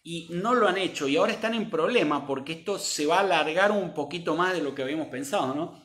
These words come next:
Un proceso de vacunación que lo veíamos, eh, que, que podía terminar este año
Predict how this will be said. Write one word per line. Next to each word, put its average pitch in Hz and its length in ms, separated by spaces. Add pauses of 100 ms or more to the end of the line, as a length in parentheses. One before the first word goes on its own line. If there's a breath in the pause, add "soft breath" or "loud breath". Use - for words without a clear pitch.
(160 loud breath)
Un 196 180
proceso 190 400
de 196 60
vacunación 156 640
que 135 140
lo 127 140
veíamos, 139 600 (480 loud breath)
eh, 117 680
que, 123 220
que - 100
podía 147 360
terminar 147 480
este 143 280
año 202 420